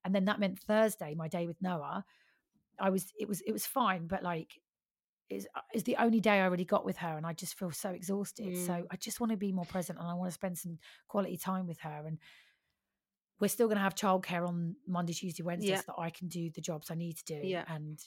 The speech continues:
Speaker 1: yeah, Bodge and I are doing another podcast, and we've been trying to get off the ground for, like, a year,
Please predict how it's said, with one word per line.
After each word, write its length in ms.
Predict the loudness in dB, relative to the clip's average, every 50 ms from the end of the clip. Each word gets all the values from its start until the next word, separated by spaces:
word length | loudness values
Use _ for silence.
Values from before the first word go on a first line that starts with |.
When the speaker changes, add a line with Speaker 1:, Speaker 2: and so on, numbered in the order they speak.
| -12 _
Speaker 1:
yeah, 280 | -8 -6 -6 -8 -10 -14 -18 _ _ _ _ 4
Bodge 180 | 4 4 4 4
and 80 | 2 2
I 60 | 2
are 20 | 2
doing 160 | 0 0 0
another 180 | -2 -2 -4
podcast, 540 | -6 -6 -8 -8 -8 -8 -8 -8 -8 -6 -6
and 60 | -4
we've 100 | -6 -4
been 100 | -4 -4
trying 180 | -2 0 0 0
to 40 | -2
get 140 | -2 -4 -6
off 140 | -6 -8
the 80 | -8 -8
ground 300 | -6 -4 -4 -4 -6 -6
for, 100 | -6 -6
like, 220 | -6 -6 -8 -10 -12
a 40 | -8
year, 380 | -4 -4 -4 -4 -4 -6 -12